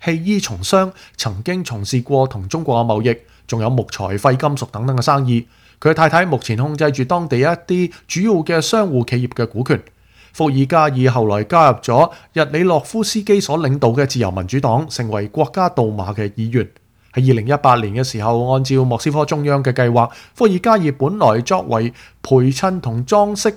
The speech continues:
嘅技術性候選人，咁挑戰當時嚟自執政統一俄羅斯黨嘅時任地方領導人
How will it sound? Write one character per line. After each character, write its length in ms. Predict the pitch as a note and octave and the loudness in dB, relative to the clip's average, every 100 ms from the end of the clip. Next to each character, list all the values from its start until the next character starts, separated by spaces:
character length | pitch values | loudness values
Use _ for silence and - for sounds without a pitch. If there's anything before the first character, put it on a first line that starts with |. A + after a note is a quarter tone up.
| - | -4
嘅 240 | E3 D#3+ | -2 0
技 180 | D#3 C3 | 0 0
術 140 | C3 C3 | 0 -4
性 260 | D#3+ D3+ | -4 -4
候 140 | C#3 A#2 | -2 -2
選 180 | C3 F3 | 0 2
人， 160 | C#3+ - _ _ - | 2 0 _ _ -6
咁 140 | C3+ | -4
挑 180 | - D3+ | -2 0
戰 360 | C#3+ C3+ B2 B2+ | 0 -2 -4 -2
當 260 | D#3 D3+ | -2 -2
時 280 | C#3 A2 G#2 | -4 -4 -4
嚟 180 | G2+ G2+ | -4 -4
自 80 | B2+ | -2
執 300 | B2 B2+ F#3+ | -2 -2 -4
政 220 | D#3+ C#3+ | -4 -6
統 240 | B2+ A#2+ F#3 | -6 -4 -2
一 40 | |
俄 220 | F#3 B2+ F#2+ | -2 -2 -6
羅 100 | G2 | -6
斯 180 | F#3+ | -6
黨 240 | E3+ B2+ F3+ | -2 0 0
嘅 160 | E3 | 0
時 220 | C#3+ - A#2 | 0 -2 -2
任 220 | C3 C#3 | -2 0
地 180 | C3+ C3 | -2 0
方 240 | G#3+ G3+ | 0 -2
領 220 | C#3+ C#3 | -2 -2
導 180 | C#3 B2+ | 0 0
人 320 | A#2+ G#2 A2 | 0 -4 -6